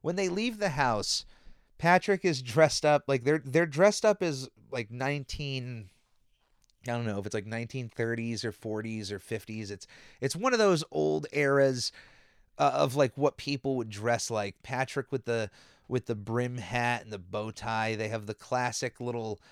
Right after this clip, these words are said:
baby carriage for Junior. Uh, SpongeBob is in a, like, a Minnie Mouse type dress with a, with a flower hat and has a parasol. And it just,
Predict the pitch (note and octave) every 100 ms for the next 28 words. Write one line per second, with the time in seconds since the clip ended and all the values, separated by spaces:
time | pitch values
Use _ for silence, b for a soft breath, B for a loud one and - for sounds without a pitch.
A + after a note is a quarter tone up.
0 | b b A2 A#2+ A2+ A#2 - B2 A2+ A#2
1 | A2 - B2 G2 F2+ A2+ A2+ A#2 A2+ A2+
2 | B B B B - B2 A#2+ A#2+ A#2+ A#2+
3 | - C3+ C3 C#3 C#3 C#3 B2 A2+ B2+ A#2
4 | A2+ A2+ A2+ B2 C3 C3 A#2+ A#2 B2 B2
5 | - - B2+ - G2 G#2 A#2 A#2+ - -
6 | b b b b B2+ B2 G2+ A#2 A2+ G#2+
7 | A2 - - C3+ C3+ C3 B2 C3 B2+ -
8 | G#2+ B2+ A2 G#2 - - B2+ C3 - C#3
9 | C3 C3 A2+ A2+ C3 C3 F#3 E3